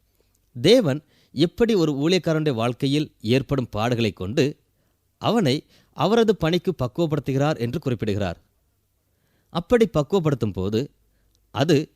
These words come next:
தேவனுடைய ஊழியரின் வாழ்க்கையில் நீடிய பொறுமையையும் விடாமுயற்சியையும் கொண்டு வருகிறது.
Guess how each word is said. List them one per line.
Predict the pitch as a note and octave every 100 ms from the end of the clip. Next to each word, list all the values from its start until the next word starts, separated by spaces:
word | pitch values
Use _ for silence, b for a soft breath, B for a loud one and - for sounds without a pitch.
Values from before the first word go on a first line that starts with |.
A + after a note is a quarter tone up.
| _ _
தேவனுடைய | - B2+ G#3+ A#3 A3 G3
ஊழியரின் | D3+ E3 E3 E3 A2+
வாழ்க்கையில் | G#2+ - D3 D3 - _ _ -
நீடிய | A#2 E3+ F3+ F3
பொறுமையையும் | - A#2 A#2 G#2+ A2 C#3 - _ _ _ _ _ -
விடாமுயற்சியையும் | E3+ A#3 A#3 F3 D#3+ - D3 F3
கொண்டு | C3 A#2+
வருகிறது. | A2 G#2+ G2